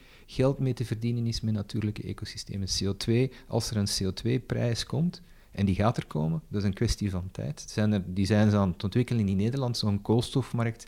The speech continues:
in Nederland, in Frankrijk, in Scandinavië. Nog niet in Vlaanderen, in België, maar die komt eraan. Die komt eraan en binnen tien jaar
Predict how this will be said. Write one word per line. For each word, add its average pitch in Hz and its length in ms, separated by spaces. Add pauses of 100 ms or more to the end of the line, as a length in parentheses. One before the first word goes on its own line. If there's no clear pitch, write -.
(560)
in 98 120
Nederland, 113 460
in 95 140
Frankrijk, 117 580
in 101 100
Scandinavië. 120 760 (840)
Nog 104 200
niet 113 140
in 113 80
Vlaanderen, 101 460
in 90 100
België, 127 280
maar 110 120
die 113 100
komt 151 260
eraan. 95 320 (340)
Die 107 120
komt 143 260
eraan 98 380
en 98 140
binnen 98 220
tien 135 260
jaar 131 360